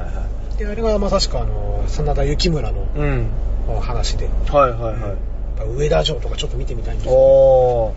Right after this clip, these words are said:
Speaker 1: ー。あ、でもそれなんか住むって感じじゃないですね。
Speaker 2: 観光に行きたいですね。
Speaker 1: って感じですね。
Speaker 2: うん。
Speaker 1: おー。青森？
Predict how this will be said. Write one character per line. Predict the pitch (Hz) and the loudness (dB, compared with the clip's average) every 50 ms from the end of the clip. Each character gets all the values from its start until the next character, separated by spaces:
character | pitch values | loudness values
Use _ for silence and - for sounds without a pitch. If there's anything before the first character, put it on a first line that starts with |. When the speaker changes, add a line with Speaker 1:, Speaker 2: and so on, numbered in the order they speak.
| - - - | -6 -6 -4
Speaker 1:
ー。 | 135 | -2
あ、 | 151 | -2
で | 156 | -2
も | 139 | -2
そ | - - 220 | 0 4 4
れ | 247 | 4
な | 269 285 | 4 2
ん | 269 | -2
か | 254 | -2
住 | 214 - 170 175 | -4 -4 -4 -4
む | 170 135 | -4 -4
っ | |
て | - - | -4 -4
感 | - 98 95 | -4 -4 -6
じ | - | -4
じ | 98 | -4
ゃ | 92 | -4
な | 90 | -4
い | 90 | -4
で | |
す | - - - | -4 -4 -6
ね。 | - - - - - | -6 -6 -6 -6 -6
Speaker 2:
観 | - 240 247 | -4 -4 -4
光 | - - 254 240 | -2 0 2 2
に | 226 | 2
行 | 208 | 0
き | - | -2
た | - 117 | -2 -4
い | 110 | -2
で | 107 | -2
す | - - | -4 -4
ね。 | - | -2
Speaker 1:
っ | 123 | -2
て | 127 120 | -2 -2
感 | 113 113 110 | -2 -2 -2
じ | 107 | -2
で | 107 | -4
す | 101 - - | -4 -2 -2
ね。 | - 139 | -2 -2
Speaker 2:
う | 143 | -2
ん。 | 143 139 131 120 110 107 104 101 - - - - - - - - - - | -2 -2 -2 -2 -2 -2 -2 -2 -2 -2 -2 -2 -2 -2 -2 -2 -2 0
Speaker 1:
お | 110 110 110 113 113 120 123 123 - - - - - - - - - - - - - - - | 0 0 0 0 0 0 0 0 0 0 0 0 0 0 0 -2 0 0 0 0 0 0 0
ー。 | - | 2
青 | 117 156 190 | 4 4 4
森？ | 196 147 117 - | 4 2 -6 -8